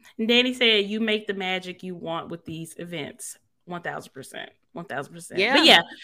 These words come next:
Speaker 1: as we, as we lead up to Wild, we'll definitely be coming back with more kind of little talks about, you know,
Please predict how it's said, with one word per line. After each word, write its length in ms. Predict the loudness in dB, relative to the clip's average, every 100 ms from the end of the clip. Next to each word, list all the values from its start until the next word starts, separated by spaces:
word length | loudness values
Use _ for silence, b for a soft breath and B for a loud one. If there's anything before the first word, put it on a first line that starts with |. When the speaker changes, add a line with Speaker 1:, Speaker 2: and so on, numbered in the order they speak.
| B B _ 6
Speaker 1:
as 240 | 6 8
we, 220 | 4 6
as 180 | 6 6
we 120 | 4
lead 140 | 4 2
up 120 | 0
to 80 | 2
Wild, 300 | 6 6 4
we'll 80 | 0
definitely 340 | 0 0 0
be 100 | 2
coming 260 | 4 4 6
back 200 | 4 4
with 140 | 0
more 440 | 2 4 6 6 4
kind 220 | 4 4
of 80 | 2
little 260 | 0 0
talks 640 | 0 2 2 0 -10 -12 -14 -10
about, 500 | -2 2 2 0 -6
you 100 | -6
know, 500 | -4 -4 -4 -6